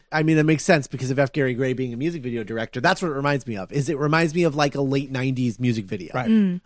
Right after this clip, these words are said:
Speaker 1: I'm not into it. I'm not into it. And there's not enough cool, fun aliens.
Speaker 2: Yeah,
Speaker 1: That
Speaker 2: like, if you hear Men in Black London Alien Nightclub.
Speaker 1: Yeah.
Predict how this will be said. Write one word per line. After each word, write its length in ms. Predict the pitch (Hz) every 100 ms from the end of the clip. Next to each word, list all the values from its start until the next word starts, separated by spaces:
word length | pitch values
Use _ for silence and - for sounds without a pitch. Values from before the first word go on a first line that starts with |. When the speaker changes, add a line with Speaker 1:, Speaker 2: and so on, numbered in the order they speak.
| -
Speaker 1:
I'm 60 | 185
not 180 | 208 220
into 240 | 196 120
it. 120 | 90 -
I'm 120 | 147
not 160 | 170 202
into 260 | 202 180
it. 180 | 175 175 _
And 580 | 160 165 165 160 160 147 - _ _ _
there's 360 | 143 175 165 131
not 280 | 160 165 180
enough 220 | 185 175
cool, 300 | - 170 165
fun 240 | - 160
aliens. 680 | 156 143 143 143 139 131 - _ _
Speaker 2:
Yeah, 100 | 139
Speaker 1:
That 260 | 151 139 127 127
Speaker 2:
like, 80 |
if 80 | 151
you 100 | 214
hear 140 | 277 233
Men 380 | 160 170 170 175
in 180 | 175 143
Black 500 | 143 147 147 - _ 151 131
London 480 | 127 139 135 139
Alien 500 | 135 131 123 120 120 113
Nightclub. 680 | 110 - - 110 73 151 -
Speaker 1:
Yeah. 500 | 127 - 277 349 339